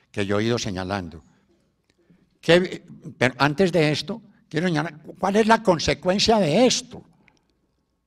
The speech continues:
La consecuencia de esto es que el pueblo bogotano y, y, y en casi todas partes del país hay rebelión.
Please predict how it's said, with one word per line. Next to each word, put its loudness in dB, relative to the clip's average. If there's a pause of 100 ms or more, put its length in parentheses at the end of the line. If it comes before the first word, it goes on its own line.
La 0
consecuencia 0
de 4
esto -2
es -2
que -2
el -2
pueblo 2
bogotano -4 (360)
y, -4
y, -4
y 4
en -2 (100)
casi -4
todas 2
partes -4
del -2
país -2
hay 4
rebelión. 0